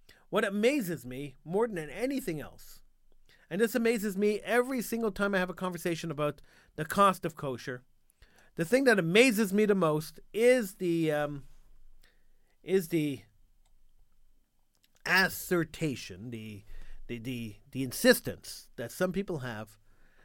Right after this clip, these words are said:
that the cause of kosher food, of the price of, the high price of kosher food, is the Vadair, is the Rabbinical Council, because they have a mashgiach and they have to pay the mashgiach,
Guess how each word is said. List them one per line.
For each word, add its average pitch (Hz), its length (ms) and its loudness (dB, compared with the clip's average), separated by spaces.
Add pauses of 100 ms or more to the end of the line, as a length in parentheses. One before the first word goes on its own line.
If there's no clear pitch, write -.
(120)
that 151 160 -6
the 151 160 -8
cause 254 460 0
of 226 120 -4
kosher 185 460 -2
food, 151 440 -6
of 131 220 -12
the 139 100 -6
price 180 400 -4
of, 120 140 -8
the 113 100 -10
high 180 240 -4
price 131 280 -10
of 104 100 -18
kosher 107 260 -14
food, 117 320 -14 (640)
is 180 220 2
the 175 80 0
Vadair, 151 560 -2 (1120)
is 185 200 4
the 202 80 6
Rabbinical 220 440 8
Council, 151 560 -2 (480)
because 226 460 6
they 254 180 12
have 233 200 8
a 214 60 2
mashgiach 285 760 2 (440)
and 160 120 -4
they 175 60 4
have 165 160 2
to - 60 -6
pay 254 200 6
the 330 80 2
mashgiach, 285 640 4